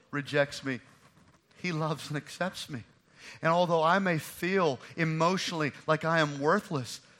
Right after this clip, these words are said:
the cross tells me what I'm worth. Th-, this is how it practically applies.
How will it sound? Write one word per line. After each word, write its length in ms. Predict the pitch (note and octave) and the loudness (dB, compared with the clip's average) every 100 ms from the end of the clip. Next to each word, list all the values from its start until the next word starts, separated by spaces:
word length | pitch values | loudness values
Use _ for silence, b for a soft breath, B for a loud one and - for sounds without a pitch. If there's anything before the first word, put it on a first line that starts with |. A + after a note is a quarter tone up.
| - | -8
the 80 | D3 | -8
cross 560 | - - G3+ B3 - - - | -8 -6 -4 -4 -8 -6 -2
tells 300 | A#3 D4+ C#4+ | -2 -2 -6
me 100 | A#3 | -4
what 220 | D#3 C3+ | -4 -6
I'm 160 | A2+ G2+ B2+ | -10 -14 -14
worth. 400 | B2 - - - - _ _ _ _ _ _ _ _ _ _ _ | -14 -14 -18 -20 -20 _ _ _ _ _ _ _ _ _ _ _
Th-, 100 | F#3+ | -8
this 200 | G3+ B3+ | -4 -4
is 100 | D4+ | -4
how 200 | B3 A#3 | 0 0
it 120 | A3+ - | 0 -2
practically 500 | F#3+ F3+ - G#3 A3+ | -6 -6 -8 -10 -10
applies. 280 | - B3 | -10 -16